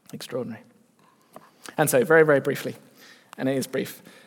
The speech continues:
uh, faith is the key response. Faith is the key response. So that's what God's doing in this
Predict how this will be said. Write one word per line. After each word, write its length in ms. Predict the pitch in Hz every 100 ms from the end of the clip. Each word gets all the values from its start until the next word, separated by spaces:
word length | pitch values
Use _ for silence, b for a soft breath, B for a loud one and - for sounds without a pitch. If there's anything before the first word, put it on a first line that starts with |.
| B
uh, 160 | - 139
faith 400 | - 208 165 151
is 200 | 156 135
the 100 | 143
key 340 | - 170 156
response. 720 | 147 131 - 123 - - -
Faith 380 | - - 170 160
is 140 | 143 -
the 80 |
key 220 | - - 143
response. 920 | 131 - 127 120 - - - - _ _ B B B B B B
So 120 | - 160
that's 180 | 185
what 140 | 214 165
God's 260 | 170 190 -
doing 240 | 147 127
in 100 | 127
this 300 | 127 - -